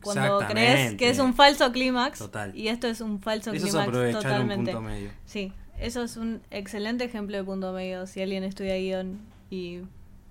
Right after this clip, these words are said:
Speaker 1: ve esta película se va a dar cuenta.
Speaker 2: Es algo parecido a lo que hace Hitchcock,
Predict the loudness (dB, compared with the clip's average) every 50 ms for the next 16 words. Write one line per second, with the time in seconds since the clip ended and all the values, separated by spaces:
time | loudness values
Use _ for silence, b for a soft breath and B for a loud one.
0 | -8 -6 -4 -4 -4 -4 -6 -8 -8 -8 -10 -10 -8 -8 -6 -6 -6 -6 -6 -8
1 | -6 -6 -6 -8 -8 -10 -12 -12 -12 -12 -12 -14 -16 -16 B B -6 -4 -2 0
2 | 2 4 4 4 4 4 2 2 0 -2 0 0 2 2 2 2 2 0 0 0
3 | -2 -2 -2 -2 -2 -4 -2 0 0 0 2 2 2 0 -2 -2 -4 -6 -6 -4
4 | -4 -4 -4 -4 -6